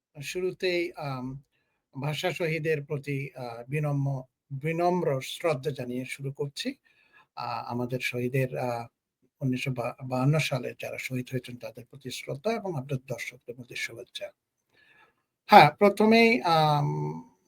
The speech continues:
শুরু করতে চাই আপনার, আহ, বেশ কয়েকটা সার্কুলেশন আসছে এই সপ্তাহে, যেমন, আম, হেইশিয়ান আরেকটা কান্ট্রি, সেটা আমাদের দেশের জন্য প্রযোজ্য না। টিপিএস,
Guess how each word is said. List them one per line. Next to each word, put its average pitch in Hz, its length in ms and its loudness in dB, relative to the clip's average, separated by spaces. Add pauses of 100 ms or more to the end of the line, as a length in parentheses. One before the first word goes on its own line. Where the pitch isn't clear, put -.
শুরু 175 260 0
করতে 151 280 2
চাই 139 360 -2
আপনার, 127 480 -4 (580)
আহ, 135 340 -4 (120)
বেশ 214 320 8
কয়েকটা 196 720 12 (1000)
সার্কুলেশন 160 640 6
আসছে 185 500 0 (140)
এই 143 180 4
সপ্তাহে, - 480 -2
যেমন, 143 480 4 (460)
আম, 135 720 -4 (460)
হেইশিয়ান 170 840 6
আরেকটা 160 320 2
কান্ট্রি, 160 440 0
সেটা 165 280 0
আমাদের 143 300 2
দেশের 147 300 0
জন্য 151 240 2
প্রযোজ্য 139 460 2
না। 151 240 4 (720)
টিপিএস, 165 520 8